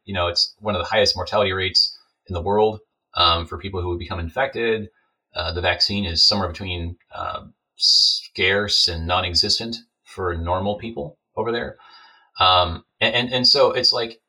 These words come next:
it, it's, it's interesting because it's like, you know, I listen to, like, my father-in-law talk about it. He's like, "Yeah, you know, we, we might just be going back to just to sell our house and come back here," you know? And so it's like, he's listing, you know, the reasons and all the things. Of course, it's a, it's a terrible, uh,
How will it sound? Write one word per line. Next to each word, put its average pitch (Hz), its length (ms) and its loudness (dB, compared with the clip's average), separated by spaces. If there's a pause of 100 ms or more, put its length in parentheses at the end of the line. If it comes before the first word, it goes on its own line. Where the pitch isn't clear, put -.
(140)
it, 117 160 -2
it's, 117 260 0
it's 120 200 0
interesting 135 460 0
because 107 280 -2
it's - 140 2
like, 101 160 -2
you 104 60 -4
know, 95 60 0
I 92 160 0
listen 104 340 0
to, 95 260 -2
like, 87 220 0
my 90 120 -4
father-in-law 92 480 2
talk - 280 -2
about - 100 -8
it. - 40 -4
He's 90 80 -10
like, - 140 -14
"Yeah, - 220 -6
you 143 120 -4
know, - 200 -6
we, 135 140 -10
we - 140 -10
might - 220 -10
just - 300 -4
be 110 160 -12
going 123 220 2
back 107 220 2
to 101 60 -12
just - 220 0
to 110 80 -4
sell 104 260 4
our 107 140 4
house 107 300 0
and 98 120 -8
come 98 140 -6
back 98 240 -4
here," - 200 -10 (460)
you 107 100 -4
know? 110 160 2
And 117 140 0
so 127 120 4
it's 123 100 4
like, 123 120 2
he's 110 140 -2
listing, 117 360 2
you 107 60 0
know, 104 100 4
the 98 100 -2
reasons 98 460 2
and 92 80 -2
all 92 120 0
the 85 100 -8
things. 98 300 -4
Of - 80 -10
course, - 220 -4
it's - 160 2
a, - 40 -12
it's - 320 -4
a - 40 -6
terrible, 90 580 -2
uh, - 140 -6